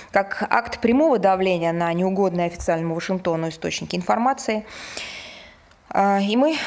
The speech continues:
призываем обратить, а, на эту ситуацию внимание международной организации и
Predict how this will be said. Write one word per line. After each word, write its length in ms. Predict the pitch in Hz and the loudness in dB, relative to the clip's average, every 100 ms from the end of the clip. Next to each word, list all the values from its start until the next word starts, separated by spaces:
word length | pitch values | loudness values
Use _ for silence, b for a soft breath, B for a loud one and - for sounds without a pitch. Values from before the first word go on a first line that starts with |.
| B | B
призываем 640 | - 226 214 220 254 277 247 | -4 -2 2 2 4 0 -2
обратить, 520 | 202 196 190 240 - - B B | 0 0 0 -4 -6 -10 B B
а, 320 | 190 185 180 180 B - | 0 0 -2 -8 B -12
на 220 | - 190 | -6 -2
эту 120 | 185 180 | -2 -4
ситуацию 680 | - 240 - 233 214 196 | -2 -2 0 0 2 0
внимание 760 | 180 180 185 190 214 233 226 208 | 0 0 2 2 2 2 2 0
международной 480 | 180 180 180 233 254 | -4 -4 0 0 0
организации 760 | 226 214 208 214 202 - 185 180 | 0 0 0 0 0 -4 -4 -4
и 600 | - 214 226 208 170 | -4 -4 -2 -2 -2